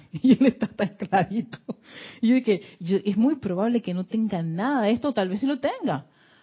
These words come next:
Pero él está buscando, además de, de, de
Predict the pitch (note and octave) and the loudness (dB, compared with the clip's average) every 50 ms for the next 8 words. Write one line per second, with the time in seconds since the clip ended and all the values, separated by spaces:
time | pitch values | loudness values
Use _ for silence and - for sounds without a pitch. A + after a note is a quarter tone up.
0 | _ _ - G3+ G3+ F#3 E3+ E3 F3 F#3+ A#3 A#3+ - - _ _ _ _ _ _ | _ _ -4 -2 0 0 0 -2 -2 -4 -4 -6 -8 -12 _ _ _ _ _ _
1 | _ _ _ - - F#3 F#3+ F#3+ G#3+ A3+ - - A#3+ G3+ F#3+ G3+ A#3+ A#3+ - - | _ _ _ -8 -4 -2 -2 -2 -2 -4 -4 -4 -2 -2 -2 -2 -4 -6 -10 -16
2 | - - - _ _ _ - G#3 G3 - - G#3+ G#3 G3+ G3+ G3+ G#3+ G#3+ G#3 G3+ | -20 -20 -20 _ _ _ -4 -4 -2 -2 -2 -2 -2 -2 -2 0 0 2 2 2
3 | G#3 A#3 C4 C#4 C#4 B3+ A3+ G#3 F#3+ G3 G3+ F#3+ F#3 - F#3 F#3+ F#3+ F3 | 2 2 4 4 4 2 2 0 -2 -2 -2 -2 -2 -2 -4 -4 -4 -4